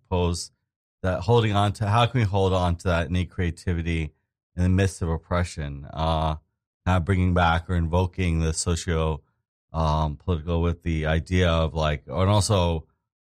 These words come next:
um, how we're kind of keeping in that cocoon, how we're able to, you know, maintain that self-care, maintain that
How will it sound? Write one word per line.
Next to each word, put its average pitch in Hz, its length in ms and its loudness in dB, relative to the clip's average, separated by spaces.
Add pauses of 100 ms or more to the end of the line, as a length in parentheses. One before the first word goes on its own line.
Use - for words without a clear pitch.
um, 85 500 2 (160)
how 101 300 2
we're 95 200 0
kind 95 280 -2
of - 40 -16
keeping 101 280 0
in 95 80 2
that 87 200 4
cocoon, 87 300 -4
how 82 160 2
we're 90 100 2
able 87 200 2
to, 85 260 0 (340)
you 95 80 0
know, 92 160 4
maintain 92 520 2
that 92 160 2
self-care, 87 580 0
maintain 87 360 2
that 82 240 0